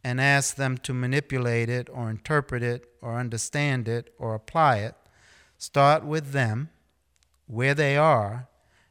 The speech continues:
and help them see what the mathematics is that they already have embedded in their experiences. So that's the hook.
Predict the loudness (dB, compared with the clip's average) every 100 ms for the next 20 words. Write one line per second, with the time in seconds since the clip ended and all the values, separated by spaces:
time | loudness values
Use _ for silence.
0 | _ _ _ _ _ _ -8 -6 -8 2
1 | 6 4 2 -2 0 0 -2 0 2 2
2 | 0 -4 -2 0 2 0 0 2 2 2
3 | 0 -2 -4 -6 -8 -10 -14 _ _ _
4 | -4 -4 0 2 4 2 2 2 2 -2
5 | -2 0 0 -2 -6 _ _ _ -8 -2
6 | 2 2 0 -2 -4 -4 -4 -6 -10 -6
7 | -4 -2 -6 -12 -18 -20 -20 _ _ -2
8 | -2 -4 -8 -4 -4 -4 -10